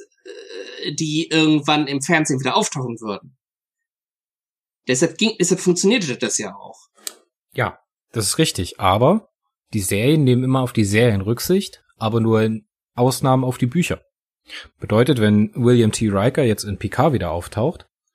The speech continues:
Speaker 2: können sie sich da nicht auf diesen ganzen Backload aus den Romanen, aus der Titan-Serie, aus Destiny,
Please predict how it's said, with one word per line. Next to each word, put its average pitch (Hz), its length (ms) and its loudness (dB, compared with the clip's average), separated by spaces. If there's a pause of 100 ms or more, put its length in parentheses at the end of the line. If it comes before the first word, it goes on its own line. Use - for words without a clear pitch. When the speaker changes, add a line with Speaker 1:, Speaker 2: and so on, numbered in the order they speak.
(760)
Speaker 2:
können 123 260 0
sie 131 160 2
sich 120 300 0
da 107 100 2
nicht - 380 0
auf 120 120 2
diesen 113 240 2
ganzen 107 240 2
Backload 123 400 2
aus 107 160 0
den 101 100 0
Romanen, 107 440 2
aus 95 160 -2
der 92 80 -6
Titan-Serie, 107 880 2
aus 87 240 -6
Destiny, 107 720 -2